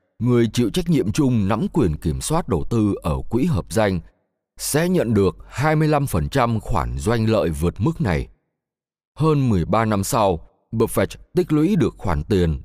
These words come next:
bằng số vốn ban đầu nhân với tỷ lệ kép hàng năm hai mươi chín phẩy năm phần trăm. Đó không phải là một kết quả dễ đạt được. Mặc dù chỉ số công nghiệp trung bình Dow Jones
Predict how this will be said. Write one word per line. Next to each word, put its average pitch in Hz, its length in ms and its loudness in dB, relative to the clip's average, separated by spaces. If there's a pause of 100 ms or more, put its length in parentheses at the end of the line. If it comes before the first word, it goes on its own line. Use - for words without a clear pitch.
bằng 82 280 -2
số 104 240 0
vốn 113 340 0
ban 120 180 0
đầu 80 340 2
nhân 104 360 0
với 98 200 0
tỷ - 200 -2
lệ 82 180 -2
kép 147 280 -2
hàng 76 260 -4
năm 95 220 0 (260)
hai 131 240 -2
mươi 123 180 0
chín 190 260 -2
phẩy - 220 -4
năm 95 220 -2
phần 65 200 -4
trăm. 90 240 0 (680)
Đó 113 300 2
không 151 200 0
phải 85 320 0
là 82 220 2
một 82 320 0
kết - 200 -4
quả 65 300 0
dễ 104 280 0
đạt 95 240 0
được. 78 280 -2 (680)
Mặc 104 300 0
dù 107 360 2
chỉ 82 140 0
số 113 300 0
công 147 180 0
nghiệp 92 220 2
trung 143 200 0
bình 87 280 0
Dow 107 140 2
Jones 107 460 -2